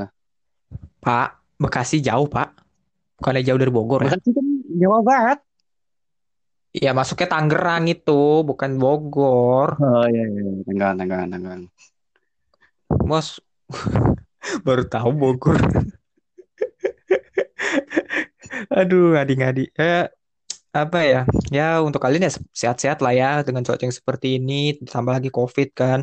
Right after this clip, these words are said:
Speaker 2: Gue denger-denger covid juga
Speaker 1: Banyak-banyak
Speaker 2: turun
Speaker 1: minum
Speaker 2: ya.
Speaker 1: vitamin.
Speaker 2: Betul, betul, betul. Gue denger covid turun ya seminggu ini.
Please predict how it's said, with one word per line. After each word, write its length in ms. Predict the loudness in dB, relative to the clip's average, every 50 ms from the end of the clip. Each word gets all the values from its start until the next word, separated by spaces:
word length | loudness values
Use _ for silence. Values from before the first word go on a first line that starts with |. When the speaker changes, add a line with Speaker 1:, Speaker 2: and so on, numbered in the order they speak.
| -4 _ _ _ _ _ _ _ _
Speaker 2:
Gue 120 | -2 0 2 2
denger-denger 320 | 4 4 4 4 2 2
covid 220 | 2 0 0 0 0
juga 160 | 2 4 4
Speaker 1:
Banyak-banyak 320 | 4 4 4 4 4 2 4
Speaker 2:
turun 200 | 4 6 6 8 6
Speaker 1:
minum 60 | 6
Speaker 2:
ya. 40 | 4
Speaker 1:
vitamin. 360 | 4 2 2 4 4 4 6 4 2 2 -2 -6 -14 -16 _ _ -20 _ _ _ _ _ _ _ _ 0
Speaker 2:
Betul, 260 | 2 4 4 6 4 4 2 0
betul, 240 | _ 0 2 2 2 2 0
betul. 220 | 0 0 2 2 2 0 -6 _ _ _ _ _ _ _ _ _ _ _ _ _ _ _ _
Gue 100 | -2 0 2 4
denger 200 | 4 4 2 2
covid 240 | 2 0 0 0 -2 -4 _ _ _ 0
turun 240 | 2 2 2 4 2
ya 100 | 2 0 0
seminggu 320 | -2 -2 -2 -2 0 2 2
ini. 240 | 2 2 2 0